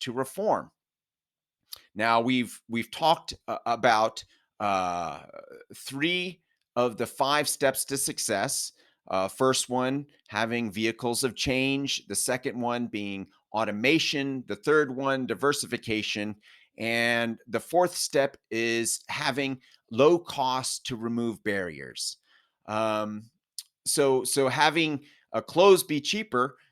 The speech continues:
that was a low co-, it was lo-, low cost, it removed barriers,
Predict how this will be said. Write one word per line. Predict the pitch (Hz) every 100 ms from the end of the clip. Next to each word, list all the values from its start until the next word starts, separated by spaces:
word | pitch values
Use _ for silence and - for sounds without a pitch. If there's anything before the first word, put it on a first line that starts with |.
| -
that | 123 139
was | 135 113
a |
low | 117 123 156
co-, | 165 160 123 123
it | 117
was | 113 107 113
lo-, | 104 95
low | 107 135 160
cost, | - 139 151 190 -
it | 117
removed | 113 117 135 127 -
barriers, | 131 147 165 170 170 202 -